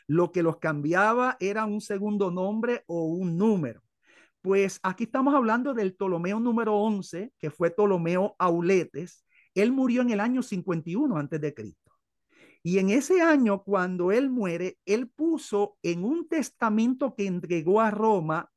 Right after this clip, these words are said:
puso a sus dos hijos bajo el sustento o bajo la tutela de Roma. ¿Quiénes eran los hijos de Ptolomeo Auletes? Bueno, la famosa mujer que la historia conoció como Cleopatra,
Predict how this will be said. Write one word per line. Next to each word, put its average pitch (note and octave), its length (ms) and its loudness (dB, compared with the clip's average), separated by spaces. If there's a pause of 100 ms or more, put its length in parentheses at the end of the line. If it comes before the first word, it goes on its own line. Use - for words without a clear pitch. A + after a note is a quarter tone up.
puso D4+ 440 0
a C#4 60 2
sus F#3 340 -8
dos B3 340 0
hijos F#3+ 520 -2 (260)
bajo F#3+ 800 0
el F3 720 0
sustento A#3 1040 0
o G3+ 60 0
bajo F3 240 -2
la E3+ 200 -2
tutela F3+ 520 -2
de C3 100 -4
Roma. A#2+ 420 -14 (600)
¿Quiénes A#3 400 2
eran B3 380 2
los F#3+ 320 0
hijos G3+ 440 -2
de F#3+ 120 -2
Ptolomeo E3 480 -2
Auletes? A3+ 680 -4 (380)
Bueno, F3+ 280 -2
la D#3+ 260 0
famosa D3+ 440 -2
mujer F3+ 320 -4
que F3+ 120 -6
la D#3+ 60 -2
historia D#3 380 -4
conoció D#3+ 440 -6
como F3 260 -2
Cleopatra, G#3 640 -2